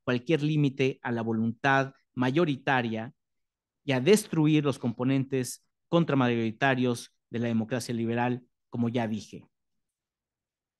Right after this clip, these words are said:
Ahora, ¿cuándo es que la gente vota por destruir su propia democracia? Como en treinta y tres, en Alemania, o como en muchos países,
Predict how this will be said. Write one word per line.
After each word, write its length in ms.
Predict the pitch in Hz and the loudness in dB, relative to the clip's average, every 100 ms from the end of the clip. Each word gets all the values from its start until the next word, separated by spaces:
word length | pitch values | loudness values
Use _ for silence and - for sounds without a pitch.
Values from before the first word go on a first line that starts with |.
| _ - | _ -8
Ahora, 240 | 160 - _ | -8 -8 _
¿cuándo 640 | 269 277 285 208 202 - _ _ _ _ _ _ _ _ _ _ _ _ - | 4 6 8 6 4 0 _ _ _ _ _ _ _ _ _ _ _ _ -10
es 120 | 160 | -8
que 100 | - | -6
la 80 | 147 | -8
gente 580 | - 165 151 123 131 - _ _ - | -4 -4 -2 -4 -6 -12 _ _ -12
vota 600 | 120 156 156 139 110 131 _ _ _ _ _ _ _ _ _ | 2 4 4 0 -6 -8 _ _ _ _ _ _ _ _ _
por 340 | 139 135 139 _ _ - | 2 2 0 _ _ 0
destruir 560 | 139 - 135 139 143 | 0 2 6 8 8
su 160 | 120 135 | 6 2
propia 280 | 123 - 117 | 2 2 2
democracia? 600 | 107 - 101 - - - _ _ _ _ _ | 0 -4 -10 -10 -14 -20 _ _ _ _ _
Como 180 | - 123 | 0 0
en 60 | 113 | 0
treinta 280 | 113 110 113 | -4 -2 0
y 60 | |
tres, 580 | 113 143 147 - - - - | 2 2 0 -4 -6 -12 -12
en 140 | 107 | -8
Alemania, 600 | 101 107 131 131 120 143 _ - | -4 -2 0 0 -2 -6 _ -14
o 120 | 110 | -10
como 160 | 113 117 | -2 2
en 80 | 135 | 4
muchos 300 | 139 127 - | 4 4 2
países, 580 | 120 117 - 113 - | 2 0 -2 -6 -6